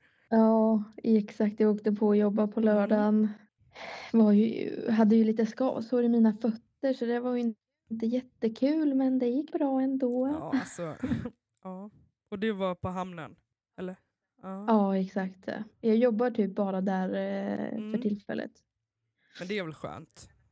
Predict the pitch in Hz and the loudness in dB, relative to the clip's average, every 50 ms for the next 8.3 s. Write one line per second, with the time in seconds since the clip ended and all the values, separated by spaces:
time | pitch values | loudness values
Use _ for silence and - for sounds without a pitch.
0 | _ _ _ - - 214 202 196 - - - 202 202 196 202 196 196 190 202 196 | _ _ _ -2 0 2 2 2 0 -2 0 2 4 4 4 4 4 4 2 2
1 | 196 196 - 151 143 - - 220 220 - _ _ _ _ _ _ _ - 214 202 | 2 2 2 0 0 0 -2 -6 -6 -8 _ _ _ _ _ _ _ 4 4 6
2 | 202 196 190 196 196 202 196 190 190 185 - - 190 - - - 214 208 202 196 | 6 6 4 2 2 0 0 2 2 2 0 -2 -4 -6 -2 0 0 2 4 4
3 | 190 190 180 185 185 185 185 190 190 190 - _ _ _ - 208 202 196 196 196 | 2 2 2 2 2 2 2 0 0 -2 -8 _ _ _ 4 6 6 6 6 4
4 | 190 190 190 185 185 180 180 190 - 208 208 208 - _ _ _ - 196 190 - | 4 4 4 4 2 2 2 0 0 -2 -2 -6 -8 _ _ _ 0 0 0 0
5 | - 185 185 190 190 196 202 - - 226 - - - - - - - - - - | 0 2 4 4 2 0 -2 -4 -4 -4 -4 -8 -8 -8 -4 -2 -2 0 0 -2
6 | - - - - - - - - - - - - - - 240 226 226 247 226 208 | -2 -2 -2 -4 -4 -6 -8 -8 -10 -8 -8 -8 4 4 4 6 6 4 2 4
7 | 202 208 208 214 208 202 202 214 220 226 - - - - _ _ _ _ - 226 | 4 2 2 2 2 2 0 0 -2 -4 -8 -14 -20 -20 _ _ _ _ -2 -2
8 | 226 226 - - - 262 | -2 -2 -6 -10 -12 -12